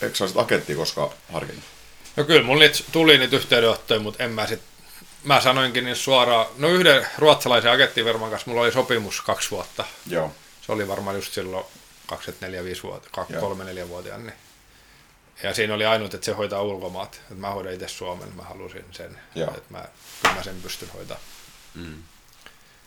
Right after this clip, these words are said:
Speaker 2: Ja siitä ei sit, no ei sit ollut sit oikein mitään hyötyä, että se oli vähän farssi se, tai sillä, että mun
Speaker 3: Mm.
Speaker 2: toivomus oli se, että Ruotsin pääsarja olisi päässyt silloin niinku testille edes tai jotain.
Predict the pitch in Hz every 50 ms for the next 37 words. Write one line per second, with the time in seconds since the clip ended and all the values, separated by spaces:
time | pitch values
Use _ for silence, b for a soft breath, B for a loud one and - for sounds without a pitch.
0 | - - - - - - - _ _ - - 92 110 104 92 - - 90 87 82
1 | 87 87 - - - - - - - 98 95 95 90 90 92 87 90 87 - -
2 | 92 92 90 - - 90 92 85 87 90 87 87 85 82 87 85 85 92 98 95
3 | 90 - - - 98 90 87 85 90 95 - - _ _ _ - - 87 87 -
4 | - - - - - 92 87 - - _ - 90 87 90 90 92 90 87 - 101
5 | 95 92 80 78 78 110 104 101 101 98 98 87 107 104 101 101 95 104 92 -
6 | - 104 98 92 - 110 104 - 98 92 92 92 92 92 90 92 95 - - 101
7 | 95 90 - - - - - 92 90 90 90 92 90 92 92 95 90 - 101 92
8 | - - - 92 90 90 92 90 90 90 90 - - - 90 92 95 92 - 95
9 | 92